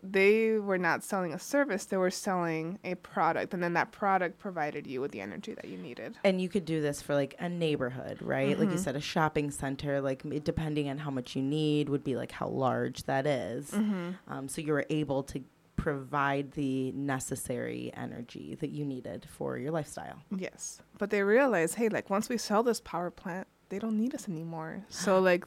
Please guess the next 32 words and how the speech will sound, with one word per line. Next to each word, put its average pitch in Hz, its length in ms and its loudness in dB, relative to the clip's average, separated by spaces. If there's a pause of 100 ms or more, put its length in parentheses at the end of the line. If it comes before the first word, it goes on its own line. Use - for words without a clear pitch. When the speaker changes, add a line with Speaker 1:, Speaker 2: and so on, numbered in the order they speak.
Speaker 1:
there's 190 260 4
a 208 80 4
limit 202 360 2
to, 208 160 -6
and 220 140 4
there's 262 160 4
a 262 60 4
limit 208 280 4
to 196 60 -4
how 190 140 -4
many 185 160 2
people 190 260 0
are 170 40 4
gonna 165 120 -2
be 147 100 -2
buying 226 360 2
these 240 140 -2
power 220 280 0
plants. 196 500 0
Speaker 2:
Right. 151 360 -4 (160)
Speaker 1:
There's 180 180 2
a 180 40 4
limit 170 320 2
to, 175 540 4
um, 160 220 2
how 185 100 -6
many 185 140 0
power 170 220 -2
plants 180 240 -6
they 147 80 -4
can 170 160 -6
sell, 233 500 2